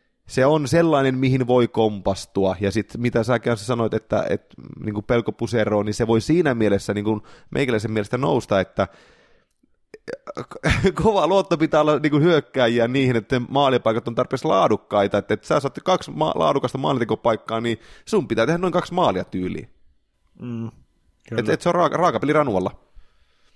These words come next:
Speaker 2: Kyllä. Ja onhan toi nyt muutenkin, muutenkin tää alkukauden arviointi vielä siinä mielessä suhteellisen hankala, että niin on pelit mennyt nyt ristiin, että vaikka V P S:kin, niin yksi voitto toistaiseksi vasta, niin se, silti se,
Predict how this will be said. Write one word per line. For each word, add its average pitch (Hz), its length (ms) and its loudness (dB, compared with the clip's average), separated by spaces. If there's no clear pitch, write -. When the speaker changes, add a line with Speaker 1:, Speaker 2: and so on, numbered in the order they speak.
Speaker 2:
Kyllä. 104 200 -12
Ja 110 340 0
onhan 113 260 -2
toi 110 280 2
nyt 120 220 -6
muutenkin, 127 420 4
muutenkin 117 300 0
tää 107 100 2
alkukauden 107 560 0
arviointi 107 380 -2
vielä 104 220 0
siinä 104 220 -6
mielessä 101 220 -6
suhteellisen 104 460 -6
hankala, 101 340 -4
että 104 140 -6
niin 127 320 0
on 113 140 0
pelit 113 300 0
mennyt 101 240 -4
nyt 101 200 -10
ristiin, 101 520 -4
että 92 220 -8
vaikka 104 280 -4
V 110 160 2
P - 40 -8
S:kin, 104 320 -6
niin 101 160 -6
yksi 117 200 -4
voitto 117 260 4
toistaiseksi 107 540 0
vasta, 110 340 -2
niin 95 160 -6
se, 101 160 -14
silti 107 320 -6
se, 98 180 -4